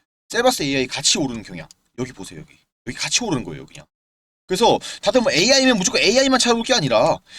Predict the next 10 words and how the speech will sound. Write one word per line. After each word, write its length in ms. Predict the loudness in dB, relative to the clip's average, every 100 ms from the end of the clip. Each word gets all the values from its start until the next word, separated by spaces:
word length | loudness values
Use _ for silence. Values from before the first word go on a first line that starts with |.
| -4
에이아이가 400 | 2 6 6 6
활용되는 580 | 4 2 2 2 0 -2 -2
이 380 | 2 4 6 2 2
다른 200 | 0 0
테마가 320 | 0 2 2
있을 180 | 0 -2
거 120 | -2
아니에요. 280 | -2 -4 -8 -12 _ -6
같이 300 | -2 0 2
올라가요. 420 | 2 0 -2